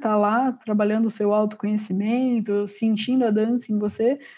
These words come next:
mas, ao mesmo tempo, né, deixando transbordar essa energia ou recebendo, né, essa energia vinda de alguém que tá passando por algum outro momento, e essa,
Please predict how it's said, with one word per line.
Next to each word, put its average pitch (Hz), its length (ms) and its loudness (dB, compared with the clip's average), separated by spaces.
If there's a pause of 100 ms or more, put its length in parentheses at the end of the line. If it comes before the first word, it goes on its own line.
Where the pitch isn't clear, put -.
(120)
mas, 226 160 2
ao 240 60 2
mesmo 240 340 2
tempo, 254 380 0
né, 233 120 4
deixando 233 380 4
transbordar 233 760 4
essa 233 180 0
energia 214 720 4
ou 254 280 6
recebendo, 302 960 2
né, 240 180 2 (840)
essa 214 240 0
energia 220 680 2 (380)
vinda 214 380 4
de 202 100 2
alguém 208 420 4
que 240 120 -2
tá 202 460 0 (400)
passando 202 400 0
por 208 160 -2
algum 202 300 0
outro 196 260 -4
momento, 202 640 -2
e - 20 0
essa, 202 720 0